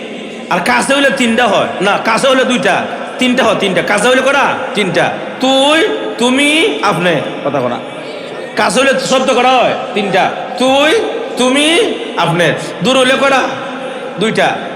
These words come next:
তিনি, কথা কোনা। বুঝলেন ঠিক না? যাকে উদ্দেশ্য করে বলা হয়। তাহলে আল্লাহ, তিনি আর যিনি বললাম কেন? আল্লাহকে আমরা কেউ দেখি?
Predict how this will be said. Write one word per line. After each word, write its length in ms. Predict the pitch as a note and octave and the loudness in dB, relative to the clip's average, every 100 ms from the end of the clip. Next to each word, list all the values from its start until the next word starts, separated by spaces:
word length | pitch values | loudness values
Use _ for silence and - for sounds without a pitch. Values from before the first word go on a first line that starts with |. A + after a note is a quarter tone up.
| - | -6
তিনি, 460 | A#3+ B3+ D4 E4 G4+ - - - - - - - - - | 0 2 2 2 0 -2 -8 -10 -12 -10 -12 -12 -14 -8
কথা 140 | A#2+ A#2 | -4 -2
কোনা। 220 | G#2+ - B2 - - - - - - - | -4 -6 -8 -12 -16 -18 -16 -14 -12 -4
বুঝলেন 280 | C3+ F3 F3+ | 0 2 2
ঠিক 140 | G#3+ | 2
না? 140 | A#3 - - - - - - - - - - - - - - - - - - | 2 2 0 -4 -8 -8 -10 -10 -12 -14 -14 -14 -14 -16 -16 -16 -18 -12 -2
যাকে 260 | A3+ B3 | 0 2
উদ্দেশ্য 420 | C4 F3+ C#4 - | 0 0 -2 0
করে 160 | G3 F#3+ | 0 2
বলা 180 | D#3+ C#3+ | 2 2
হয়। 180 | G#2 - - - - - - - - - | 0 -4 -10 -12 -12 -12 -14 -14 -14 -4
তাহলে 240 | D3+ D#3 D#3 | 0 2 2
আল্লাহ, 540 | E3 G3+ G3 F#3 D#3 A2+ - | 0 0 2 2 2 0 -2
তিনি 260 | G#3 G3+ A3+ | -2 2 2
আর 100 | G#3+ | 2
যিনি 220 | F3 G3 | 2 0
বললাম 320 | G#3 G3 F3+ | 2 2 2
কেন? 140 | D#3+ D#3 | 2 0
আল্লাহকে 460 | D#3+ F3+ F3 - | 0 2 2 0
আমরা 160 | F3+ F#3 | 0 0
কেউ 140 | G3+ | 0
দেখি? 380 | F3+ E3 G3+ C#3+ | 2 0 0 -2